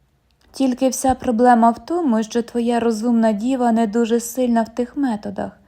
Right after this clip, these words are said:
якими користуємось ми, діви нерозумні. Твоя версія моїх переваг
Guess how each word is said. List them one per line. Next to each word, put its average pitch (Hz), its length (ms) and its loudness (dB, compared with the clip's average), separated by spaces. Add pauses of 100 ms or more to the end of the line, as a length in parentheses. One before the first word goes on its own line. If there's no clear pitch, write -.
(380)
якими 254 380 2
користуємось 240 960 0
ми, 220 320 -2 (420)
діви 226 640 2
нерозумні. 196 880 -2 (580)
Твоя 302 320 4
версія 285 560 2
моїх 262 340 2
переваг 247 520 -2